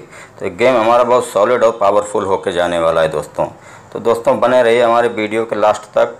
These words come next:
सबसे पहले हमारे channel को subscribe कर लीजिए दोस्तों, और वीडियो को एक प्यारा सा like कर दीजिए। दोस्तों, आइए बात करते हैं गेम की।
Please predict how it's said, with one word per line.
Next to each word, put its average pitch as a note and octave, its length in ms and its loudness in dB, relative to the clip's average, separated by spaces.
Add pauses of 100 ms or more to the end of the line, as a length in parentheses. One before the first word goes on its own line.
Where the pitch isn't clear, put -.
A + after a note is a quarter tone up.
(460)
सबसे - 300 -4
पहले C3 280 2
हमारे A#2+ 300 2
channel A#2 360 -2
को A#2+ 120 -4
subscribe F#2 560 -2
कर G2 120 -6
लीजिए G2 260 -4
दोस्तों, G#2 480 -4 (600)
और B2+ 140 2
वीडियो A2 380 0
को C3+ 240 0
एक B2+ 160 0
प्यारा A2 220 4
सा C3+ 140 0
like F2 360 0
कर F2+ 80 2
दीजिए। E2+ 480 -4 (1700)
दोस्तों, C3 320 0
आइए B2+ 200 4
बात A2+ 260 0
करते B2 240 -4
हैं A2 100 -2
गेम F#2 240 -2
की। - 260 -12